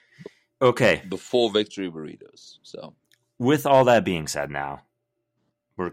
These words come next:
Speaker 1: coming up on an hour here. I'm gonna ask you for the third and final time.
Speaker 2: Mm.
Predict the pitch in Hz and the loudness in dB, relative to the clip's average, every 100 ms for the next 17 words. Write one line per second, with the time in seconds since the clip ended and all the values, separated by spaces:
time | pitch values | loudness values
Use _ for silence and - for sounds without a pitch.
0 | _ - 123 110 95 92 80 76 73 73 | _ -8 -4 0 0 0 -2 -4 -6 -6
1 | 73 73 73 _ _ _ _ _ _ _ | -6 -8 -10 _ _ _ _ _ _ _
2 | _ _ _ - 92 90 117 107 95 87 | _ _ _ -10 -8 -4 0 2 2 0
3 | 92 - 85 76 87 82 78 - 78 76 | -6 -6 -8 -6 -6 -4 -6 -6 -6 -6
4 | 71 78 101 90 | -10 -8 -6 -8